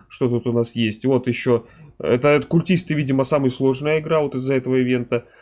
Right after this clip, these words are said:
Наверное, с-, второе идёт по сложности, это, о, этот вот "Одинокий Волк".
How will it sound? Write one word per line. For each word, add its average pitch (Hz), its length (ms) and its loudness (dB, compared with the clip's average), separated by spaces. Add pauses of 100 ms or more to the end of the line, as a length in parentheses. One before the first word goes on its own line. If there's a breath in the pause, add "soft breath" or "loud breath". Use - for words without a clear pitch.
(140 loud breath)
Наверное, 143 400 2
с-, - 240 -12 (180)
второе 151 600 4
идёт 139 460 0
по 123 120 0
сложности, 139 580 -2
это, 127 380 0 (260)
о, 98 300 -2
этот 104 260 -8
вот 104 300 -6
"Одинокий 120 440 -2
Волк". 180 440 0